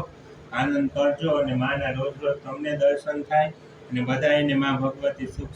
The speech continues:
સમૃદ્ધિ આપે અને દુઃખ હરે એ જ મારી પ્રાર્થના. બધાયને ડાયરાને રામ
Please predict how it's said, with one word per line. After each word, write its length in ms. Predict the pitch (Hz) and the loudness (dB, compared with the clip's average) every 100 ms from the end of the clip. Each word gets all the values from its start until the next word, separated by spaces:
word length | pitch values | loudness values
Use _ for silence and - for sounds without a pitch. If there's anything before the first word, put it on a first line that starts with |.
| - | -6
સમૃદ્ધિ 520 | 139 139 143 131 135 131 | -2 0 0 -2 0 0
આપે 220 | 135 151 156 - - - - | 0 -2 -4 -6 -12 -14 -10
અને 120 | 123 120 | -8 -2
દુઃખ 240 | 135 147 147 | -2 -2 -4
હરે 200 | 139 143 135 | -2 -2 0
એ 60 | 143 131 | -2 -2
જ 20 | 127 | 0
મારી 280 | 131 135 131 | 0 0 -2
પ્રાર્થના. 520 | 131 135 135 151 160 - - - - 123 | -2 -4 -4 -6 -6 -6 -14 -20 -16 -6
બધાયને 420 | 131 139 139 135 127 | -4 0 0 0 -2
ડાયરાને 540 | 123 127 139 139 135 127 123 | -2 0 0 0 0 -2 -2
રામ 180 | 139 | -2